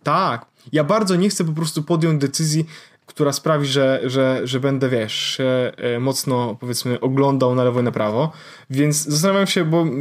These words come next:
ja nie mam mega parcia, żeby kupić od razu, więc może po prostu zaczekam i zobaczę, co pokażą ciekawego. Bo ja bardzo bym w-,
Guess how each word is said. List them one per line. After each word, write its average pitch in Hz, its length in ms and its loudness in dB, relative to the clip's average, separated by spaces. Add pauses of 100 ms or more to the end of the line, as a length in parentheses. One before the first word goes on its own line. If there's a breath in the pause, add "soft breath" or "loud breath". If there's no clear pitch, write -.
ja 151 220 0
nie 180 100 4
mam 156 220 2
mega 151 220 2
parcia, 147 560 0
żeby 135 240 -2
kupić 147 320 -8
od 123 80 -4
razu, 147 480 2
więc 135 240 -2
może 139 220 0
po 127 80 -8
prostu 131 280 -2
zaczekam 175 560 2
i 147 80 0
zobaczę, 139 380 2
co 127 140 -4
pokażą 123 400 -2
ciekawego. 110 520 -4 (1000 soft breath)
Bo 123 160 2
ja 120 120 6
bardzo 120 380 2
bym 120 120 -2
w-, - 100 -12